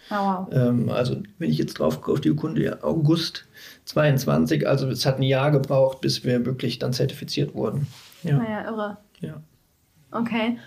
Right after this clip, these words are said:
Speaker 1: und genau, hier ist die, die kleine Wand mit den Urkunden eigentlich schon eine größere Wand geworden und direkt neben der, von der du gerade gesprochen hast,
Speaker 2: Ja.
Speaker 1: steht ja auch deine Urkunde, ähm, zum Sieger Zukunftsfähige Nachfolge beim Hessischen Gründerpreis.
Speaker 2: Ja.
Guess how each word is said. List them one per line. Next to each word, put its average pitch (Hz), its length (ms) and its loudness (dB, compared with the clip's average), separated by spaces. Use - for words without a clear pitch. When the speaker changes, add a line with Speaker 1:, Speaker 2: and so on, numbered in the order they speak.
Speaker 1:
und 233 180 2
genau, 226 220 4
hier 214 120 2
ist 220 140 -4
die, 226 200 2
die 220 120 -4
kleine 226 300 2
Wand 226 160 2
mit 240 120 4
den 220 220 2
Urkunden 226 460 2
eigentlich 208 280 4
schon 233 120 2
eine 226 80 0
größere 254 380 2
Wand 196 200 2
geworden 202 400 2
und 214 100 -2
direkt 226 300 0
neben 220 240 4
der, 202 220 2
von 226 160 0
der 208 100 0
du 208 80 0
gerade 208 240 -2
gesprochen 233 460 2
hast, 233 340 0
Speaker 2:
Ja. 139 160 2
Speaker 1:
steht 233 320 4
ja 208 240 4
auch 214 100 -2
deine 208 300 0
Urkunde, 208 800 2
ähm, 190 180 0
zum 202 220 0
Sieger 196 440 2
Zukunftsfähige 202 540 -2
Nachfolge 196 420 0
beim 190 160 0
Hessischen 214 360 -2
Gründerpreis. 180 840 2
Speaker 2:
Ja. 127 180 0